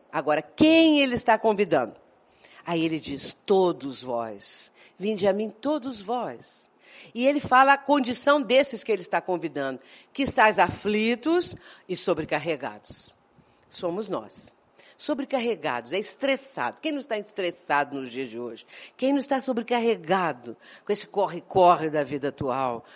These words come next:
não é? Com essas condições de vida que nós estamos agora tendo que levar adiante, né? Cada vez mais, e dentro de uma visão agora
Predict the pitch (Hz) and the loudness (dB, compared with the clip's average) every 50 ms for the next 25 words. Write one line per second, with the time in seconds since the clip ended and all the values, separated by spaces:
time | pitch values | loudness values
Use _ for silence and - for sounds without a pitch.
0 | - _ _ 143 143 160 185 - 202 180 - 190 - - - 196 185 165 160 156 | -20 _ _ -2 0 0 0 0 -2 -4 -4 -8 -10 -4 0 2 2 2 2 -2
1 | - - - 185 185 185 175 147 127 135 139 120 127 156 170 147 139 131 - - | -4 -4 -2 0 2 2 2 0 -2 -6 -10 -8 -6 -6 -6 -4 -6 -8 -8 -12
2 | - - - - 220 185 156 156 151 139 139 135 - - 151 143 143 135 - - | -18 -20 -10 -8 -6 -2 0 -2 -2 -2 -4 -10 -10 -6 -6 -4 -4 -6 -10 -14
3 | - - - - - 131 156 - 127 147 151 151 147 139 131 127 - - 185 175 | -18 -20 -20 -12 -6 -6 -6 -4 -4 -2 0 0 0 0 -2 -4 -2 0 2 2
4 | 165 160 151 147 139 - - - 170 151 135 127 117 - - _ - 175 165 139 | 2 0 -2 -4 -8 -10 -8 -6 -6 -6 -6 -6 -10 -12 -16 _ -4 -4 -2 -2
5 | 160 156 156 147 - - 135 175 202 202 175 - - - 139 127 139 170 180 - | -2 -2 -2 -4 -6 -6 -4 -2 -2 -2 -2 -4 -8 -12 -10 -6 -6 -6 -6 -6
6 | 151 131 139 123 127 151 139 - 131 131 151 175 196 190 160 139 131 - - - | -6 -6 -6 -8 -8 -10 -10 -10 -8 -4 -2 -2 0 0 -2 -2 -6 -10 -16 -20
7 | - - - _ 175 165 131 180 190 196 185 180 165 127 160 185 180 165 151 131 | -20 -20 -14 _ -12 -4 0 0 0 0 0 -4 -6 -4 -2 -2 0 -2 -4 -4
8 | 165 175 - - - 185 190 196 175 147 135 - 156 165 175 170 160 151 - | -8 -12 -10 -2 2 2 4 4 4 0 0 0 2 4 4 4 4 2 -2